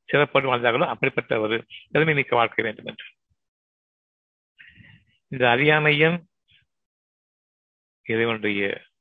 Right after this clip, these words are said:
மேலான ஞானங்களும் அறிவிப்பும் உ-, உள்ளத்தின் அறிவிப்பும் இந்த அறிவும் இந்த இரண்டும் கலந்து ஒரு கெட்ட வாழ்க்கையை நன்மையோடு கலந்து வாழ்ந்து கொண்டிருக்கின்றோம். அது ஒரு நல்ல வாழ்க்கையை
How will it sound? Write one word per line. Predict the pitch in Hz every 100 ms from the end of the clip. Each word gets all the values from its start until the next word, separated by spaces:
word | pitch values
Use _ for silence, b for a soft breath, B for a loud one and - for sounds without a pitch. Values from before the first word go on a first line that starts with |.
| _
மேலான | 107 107 107 104 101
ஞானங்களும் | 107 117 127 120 110 131 - _ _ _ _ _ _ _ _ b b b _ _ _ _ _ _ _ -
அறிவிப்பும் | 123 143 160 156 - - 160 170 - _ _ _ _ _ 127
உ-, | 123
உள்ளத்தின் | 123 135 151 151 143
அறிவிப்பும் | 127 143 135 160 160
இந்த | 127 120
அறிவும் | 113 120 123 139 - _ _ _ _ -
இந்த | 120
இரண்டும் | 117 123 127 -
கலந்து | 113 120 117 143 B B _
ஒரு | 113
கெட்ட | - - -
வாழ்க்கையை | 110 107 - 101 98 - b b _ _ _ -
நன்மையோடு | 120 127 127 127 123
கலந்து | - 127 131
வாழ்ந்து | 120 110
கொண்டிருக்கின்றோம். | 104 104 - 107 107 104 - B
அது | - 123
ஒரு | 120
நல்ல | 113 110 131
வாழ்க்கையை | 123 120 110 110